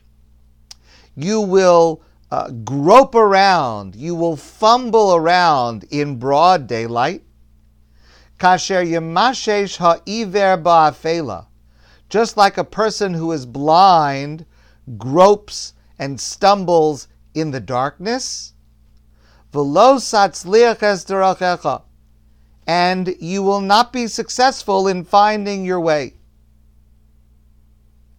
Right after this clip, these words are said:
It's a very frightening prophecy,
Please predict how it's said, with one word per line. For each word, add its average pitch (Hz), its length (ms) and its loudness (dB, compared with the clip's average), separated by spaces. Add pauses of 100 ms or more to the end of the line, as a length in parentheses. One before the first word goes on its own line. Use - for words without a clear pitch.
(1120)
It's - 100 -18
a 139 60 -10
very 170 280 -2
frightening 165 880 -6 (1700)
prophecy, 196 640 -2